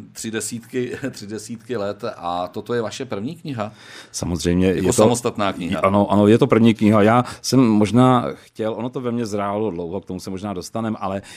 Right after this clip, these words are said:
Speaker 2: já jsem, eh, chtěl ukázat, že nejen jsem tím výzkumníkem, eh, vlastně, eh, ve světě slavíků, ale že dokážu na to nahlížet právě i poeticky a dokážu vlastně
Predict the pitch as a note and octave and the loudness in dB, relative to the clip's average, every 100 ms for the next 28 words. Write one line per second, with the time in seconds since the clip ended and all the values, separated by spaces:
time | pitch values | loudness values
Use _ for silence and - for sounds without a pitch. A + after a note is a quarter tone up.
0 | - F#2 G2+ G2+ - A#2 G#2+ A2 - - | -12 -8 -6 -8 -4 -2 -2 -2 -6 -14
1 | - G#2 F#2+ - - A2+ G#2+ G#2+ - - | -10 -8 -10 -16 -10 -4 0 -2 -4 -12
2 | A2+ - A2 G#2 G#2+ G#2+ G2+ A2+ G#2 - | -10 -6 -4 -4 -4 -4 -4 -6 -6 -8
3 | - G#2+ A#2+ A#2 G#2 - - G2+ F#2 G#2 | -8 -4 -2 -2 -4 -6 -8 -6 -6 -4
4 | G2 - - F2 F2+ - - G#2+ G#2 G2+ | -4 -6 -14 -14 -12 -10 -6 -4 -2 -4
5 | G2+ G#2+ G2+ F#2+ B1 - E2+ E2 - F2+ | -4 -4 -4 -6 -10 -14 -14 -16 -16 -14
6 | F#2 - G#2+ G#2 G2+ A2 G#2 G2 F#2+ G2 | -12 -10 -6 -4 -4 -8 -8 -10 -10 -10
7 | - G2 - G2+ A2+ G2+ G#2+ - A2+ A#2+ | -8 -8 -8 -6 -4 -4 -6 -4 -4 -4
8 | - - - G#2+ B2+ G#2+ C3+ G#2+ - A#2 | -6 -16 -8 -4 -2 0 -2 -2 -4 -4
9 | A2 A2 A2 G#2 G#2+ G2 G2 G2 G2+ - | -4 -4 -6 -4 -4 -6 -6 -6 -8 -6
10 | F#2 F#2 G2 F#2+ F#2+ F#2+ - E2+ - G2 | -6 -4 -4 -4 -4 -6 -6 -14 -12 -8
11 | G2+ F2 E2+ F#2+ F2+ F2 F2+ F2 E2+ - | -6 -8 -10 -10 -10 -10 -12 -12 -12 -12